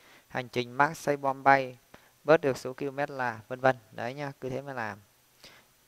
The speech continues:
<clears throat> Bốn mươi ba. Tính khối lượng của quả bí ở hình mười tám. Khi cân thăng bằng, cân thăng bằng thì hai bên bằng nhau. Thì ở bên này là một cân năm trăm gam.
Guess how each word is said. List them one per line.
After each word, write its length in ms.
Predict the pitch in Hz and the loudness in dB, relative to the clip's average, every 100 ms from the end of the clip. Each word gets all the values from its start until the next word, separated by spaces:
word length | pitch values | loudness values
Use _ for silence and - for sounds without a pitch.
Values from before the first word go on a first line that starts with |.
| _ | _
<clears throat> 320 | 180 165 135 | -2 -2 2
Bốn 220 | 131 143 | 4 4
mươi 120 | 165 156 | 0 6
ba. 420 | 151 143 135 127 _ _ _ _ _ - - _ _ | 8 8 2 -8 _ _ _ _ _ -20 -20 _ _
Tính 320 | - 143 170 220 | 6 6 4 -12
khối 400 | - 147 147 165 | -2 4 6 4
lượng 340 | 185 165 - - _ _ _ _ _ | 6 6 6 0 _ _ _ _ _
của 340 | - 110 98 107 _ | -2 4 6 4 _
quả 200 | - 87 | 0 0
bí 380 | 123 131 170 233 - - | -2 -4 -4 -8 -16 -6
ở 180 | 113 | -4
hình 260 | 113 120 117 | -4 -8 -8
mười 120 | 117 | -10
tám. 440 | - 123 139 196 220 _ - - _ _ _ _ | 4 4 4 0 -14 _ -20 -20 _ _ _ _
Khi 180 | - 147 | 2 2
cân 260 | - 147 143 | 6 4 4
thăng 240 | 143 143 | -8 6
bằng, 300 | 131 120 110 - | 6 6 -10 -2
cân 160 | 147 151 | 0 0
thăng 200 | 165 147 | -2 4
bằng 240 | 143 127 | 4 2
thì 120 | 127 123 | -6 -10
hai 280 | 143 151 | -4 0
bên 220 | 147 147 139 | 2 2 0
bằng 180 | 123 | -2
nhau. 300 | 135 151 151 - _ _ _ _ _ _ _ _ _ _ _ _ - | 0 0 0 -16 _ _ _ _ _ _ _ _ _ _ _ _ -2
Thì 160 | 143 | 6
ở 80 | 117 | 6
bên 200 | 120 156 | 6 0
này 160 | 151 131 | 0 -2
là 100 | 123 | -4
một 440 | 127 131 127 123 _ - | -10 -8 -6 -6 _ 6
cân 400 | 156 151 147 143 135 _ _ _ _ _ _ _ _ _ _ _ | 6 6 -4 -18 -20 _ _ _ _ _ _ _ _ _ _ _
năm 260 | 147 143 139 | 2 2 2
trăm 200 | 143 143 | -4 2
gam. 380 | 143 139 131 | 4 4 2